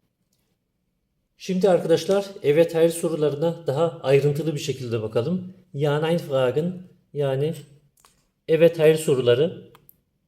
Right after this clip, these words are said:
Bunları arkadaşlar fiille başlıyoruz. Fiil, yani yüklem burada birinci sırada.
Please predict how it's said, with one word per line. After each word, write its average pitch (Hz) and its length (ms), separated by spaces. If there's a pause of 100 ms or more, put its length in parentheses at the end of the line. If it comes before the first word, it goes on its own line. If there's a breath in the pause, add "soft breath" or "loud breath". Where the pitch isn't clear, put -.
(1900)
Bunları 170 340
arkadaşlar 151 680
fiille 170 440
başlıyoruz. 120 800
Fiil, 165 320
yani 120 200
yüklem 160 480
burada 156 300
birinci 147 300
sırada. 110 540